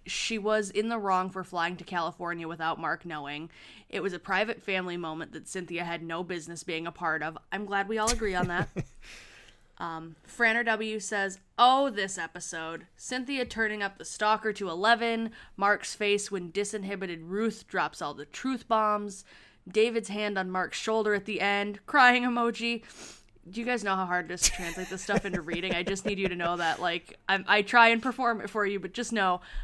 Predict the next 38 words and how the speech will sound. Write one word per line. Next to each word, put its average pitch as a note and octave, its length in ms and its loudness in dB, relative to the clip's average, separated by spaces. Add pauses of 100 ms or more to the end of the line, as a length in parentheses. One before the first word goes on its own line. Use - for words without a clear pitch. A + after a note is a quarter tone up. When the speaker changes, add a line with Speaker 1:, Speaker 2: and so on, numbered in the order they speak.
(100)
Speaker 1:
um, E3+ 360 -2 (280)
Franner G#3 260 2
goes G3+ 180 2
on G3 120 4
to F#3+ 80 -4
say, F#3+ 160 -2
"I G3 220 4
love G#3 280 4
that A#3 100 2
it G#3+ 100 0
lays G3 260 0
foundations F#3 560 -2
for F3+ 140 -8
future G#3+ 420 -4
episodes F#3 480 -2
and F3 160 -6
the F3 60 -10
story F#3 360 -4
arc F3 280 -2
of D#3+ 140 -14
David F3 340 -6
coming F3+ 300 -6
to F#3 80 -10
Chicago E3+ 720 -2 (260)
and F3+ 100 -6
their E3+ 160 -2
improved F#3 440 -4
relationship F3 720 -6
towards E3 260 -6
the E3 160 -6
end D#3+ 160 -6
of F3 140 -8
David's E3 380 -6
life." D3+ 360 -6 (960)
And F3+ 600 -6
Mary G#3+ 460 0
L G3 300 2
says, F#3 760 -2